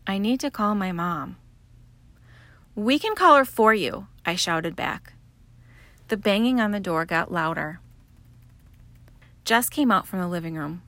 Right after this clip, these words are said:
"What's going on out here?" she asked. "We heard some shouting." "Uh, nothing. We're just fine out here. We're just dealing with some kids that are pranking us," I told her,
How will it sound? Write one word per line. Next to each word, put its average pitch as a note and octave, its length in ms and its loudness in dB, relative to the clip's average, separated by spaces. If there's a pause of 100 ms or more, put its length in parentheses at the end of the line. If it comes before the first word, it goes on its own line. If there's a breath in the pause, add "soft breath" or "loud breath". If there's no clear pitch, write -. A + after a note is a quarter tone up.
(160)
"What's G#3 240 -4
going D#4 300 2
on A3 260 2
out F3+ 180 0
here?" E3+ 360 -6 (300)
she - 260 -8
asked. E3 320 -6 (480 soft breath)
"We G#3+ 100 -2
heard C4 240 0
some D#4+ 140 -2
shouting." F#3 600 -2 (1300 soft breath)
"Uh, A3+ 200 4
nothing. A3+ 600 0 (140)
We're A#3 160 2
just B3 240 -2
fine G#3 260 4
out F3+ 160 2
here. F3 240 -4
We're F#3 120 -2
just F#3+ 200 -6
dealing F#3 260 -2
with F#3+ 160 -6
some G#3+ 160 -4
kids F3 380 -6
that F3 140 -6
are F3 80 -2
pranking E3+ 440 -6
us," - 380 -10
I F3+ 80 -10
told D#3+ 260 -12
her, E3 220 -10